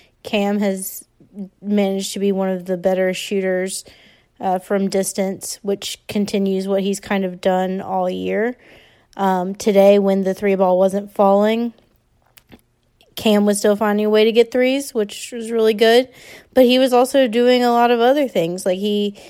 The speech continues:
had double-digit rebounds. Um, I think it was the sixth double-double of his career.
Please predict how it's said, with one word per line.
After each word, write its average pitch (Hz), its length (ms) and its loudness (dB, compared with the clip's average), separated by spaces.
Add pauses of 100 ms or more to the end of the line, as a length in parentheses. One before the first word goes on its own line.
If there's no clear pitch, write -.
(180)
had 196 720 0
double-digit 196 840 0
rebounds. 233 840 -2
Um, 196 400 -2
I 214 80 -6
think 214 160 -6
it 226 60 2
was 208 160 -2
the 202 120 -6
sixth - 640 -6
double-double 202 720 0
of 202 120 -4
his 196 180 -4
career. 208 600 -4